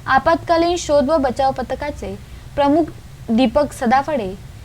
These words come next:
जीवनरक्षक यांनी माहिती देऊन तात्काळ सर्व ऑपरेशन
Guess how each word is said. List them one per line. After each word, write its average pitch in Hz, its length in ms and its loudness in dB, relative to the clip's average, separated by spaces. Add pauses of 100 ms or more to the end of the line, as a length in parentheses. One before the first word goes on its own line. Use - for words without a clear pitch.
(260)
जीवनरक्षक 339 760 4
यांनी 262 540 0
माहिती 262 340 0
देऊन 285 400 2
तात्काळ 262 340 0
सर्व 320 260 0
ऑपरेशन 277 540 -2